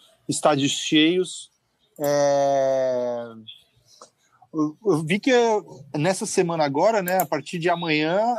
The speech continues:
a N F L soltou um memo na última sexta-feira permitindo que os times abram, é, as instalações, né, pra funcionários, pelo que eu entendi, ainda sem treinadores, sem jogadores,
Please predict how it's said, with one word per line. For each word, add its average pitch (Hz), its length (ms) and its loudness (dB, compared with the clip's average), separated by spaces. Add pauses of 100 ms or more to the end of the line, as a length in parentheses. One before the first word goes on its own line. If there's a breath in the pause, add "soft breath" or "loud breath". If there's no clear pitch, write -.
a 175 140 4
N 175 100 -2
F 175 120 -10
L 185 100 0
soltou 190 260 0
um 175 60 -8
memo 165 220 -4
na 160 80 0
última 160 240 -4
sexta-feira 180 460 0
permitindo 202 500 -2
que 220 120 -2
os 196 100 -2
times 190 540 -4 (100)
abram, 190 380 2 (440)
é, 139 300 2
as 127 160 0
instalações, 160 720 0
né, 165 220 -2 (540)
pra 147 160 0
funcionários, 170 960 -2 (480)
pelo 180 200 0
que 190 100 -4
eu 185 40 -2
entendi, 170 460 -2
ainda 175 300 0
sem 165 340 -4
treinadores, 160 680 -2
sem 156 180 -4
jogadores, 147 840 -2